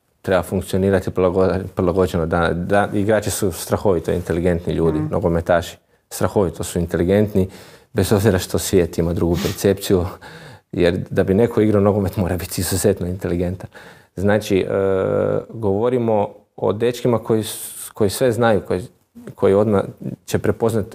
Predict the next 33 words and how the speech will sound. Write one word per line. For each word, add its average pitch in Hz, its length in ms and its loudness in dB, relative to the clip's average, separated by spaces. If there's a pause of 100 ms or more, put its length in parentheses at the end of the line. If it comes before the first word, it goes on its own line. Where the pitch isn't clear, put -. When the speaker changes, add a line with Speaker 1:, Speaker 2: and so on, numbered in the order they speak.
(120)
Speaker 1:
nekakvo 107 440 0
neznanje 107 600 2
i 101 40 2
nekakvu 104 360 0
nesigurnost. 90 640 -2 (680)
E, 85 140 2
trener 120 320 2
mora 117 200 4
imati 117 220 0
svoj 113 300 0
jasan 113 320 0
stav, 139 340 0 (600)
jasne 107 520 2
svoje, 101 420 2
mm, 98 320 -2
em, 95 400 -2 (580)
da 110 180 0
zna 127 260 2 (200)
o 107 140 2
čemu 110 400 0
govori, 95 440 2 (100)
o - 60 -6
čemu 98 280 0
priča, 117 340 0
potkrepljeno 107 600 -2
sa 92 180 -4
znanjem, 117 340 2
igrači 110 340 0
to 107 140 0
prepoznaju. 90 640 -2
I 120 200 2 (440)
ako, - 360 -2 (500)
ako, 104 260 0